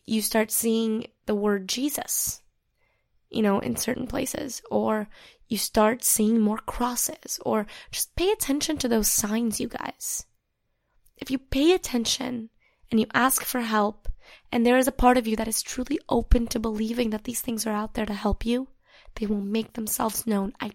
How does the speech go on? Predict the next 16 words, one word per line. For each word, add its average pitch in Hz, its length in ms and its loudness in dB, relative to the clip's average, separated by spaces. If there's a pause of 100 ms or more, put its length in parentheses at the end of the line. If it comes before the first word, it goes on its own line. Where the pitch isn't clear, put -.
promise. - 840 -2 (520)
So - 180 0
just 262 260 -2
believe, 240 680 2 (540)
ask 247 340 8
for 277 220 2
guidance, 208 500 4
and - 260 -4
pay 220 360 2
attention 214 460 -2
to 226 80 -6
the 214 80 0
signs, 208 600 0 (260)
synchronicities, 214 920 0 (340)
numbers 208 640 4
that - 160 -4